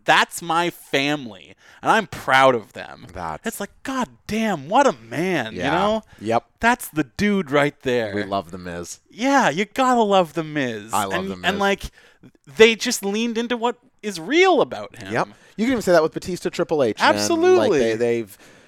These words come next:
Speaker 2: they've steered into Batista. Go-, anyway, no need to break them all down, but there's a
Speaker 1: All
Speaker 2: lot to
Speaker 1: over
Speaker 2: like
Speaker 1: this
Speaker 2: here.
Speaker 1: show, they have really, like, I mean, I'm sure this is a lot of what they wanted as well, but, you know,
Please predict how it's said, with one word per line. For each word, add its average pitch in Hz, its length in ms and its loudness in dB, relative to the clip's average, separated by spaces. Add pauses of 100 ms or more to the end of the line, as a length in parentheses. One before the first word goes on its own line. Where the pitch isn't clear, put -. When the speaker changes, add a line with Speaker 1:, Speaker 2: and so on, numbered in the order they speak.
(100)
Speaker 2:
they've 107 180 -6
steered 160 380 0
into 151 200 -4
Batista. 151 520 -8
Go-, - 120 -8
anyway, 120 300 -2 (400)
no 190 240 2
need 165 140 -2
to 143 60 -10
break 131 180 2
them 117 120 -6
all 107 120 -4
down, 104 180 -2
but 202 100 6
there's 247 120 10
a 262 40 10
Speaker 1:
All 262 140 8
Speaker 2:
lot 247 280 10
to 165 60 -4
Speaker 1:
over 233 100 4
Speaker 2:
like 214 120 2
Speaker 1:
this - 140 2
Speaker 2:
here. 92 100 -2
Speaker 1:
show, 156 560 2
they 131 220 -2
have 139 580 -6
really, 214 460 -2 (100)
like, 139 360 0 (800)
I 170 60 2
mean, 190 280 0
I'm 185 200 -2
sure 208 440 0
this 151 260 -4
is 147 220 -6
a 143 80 0
lot 135 360 2
of 120 180 -6
what 127 280 -4
they 123 300 0
wanted 123 800 -8
as 123 180 -8
well, 123 440 0 (500)
but, 175 260 4 (880)
you 170 120 -4
know, 139 380 0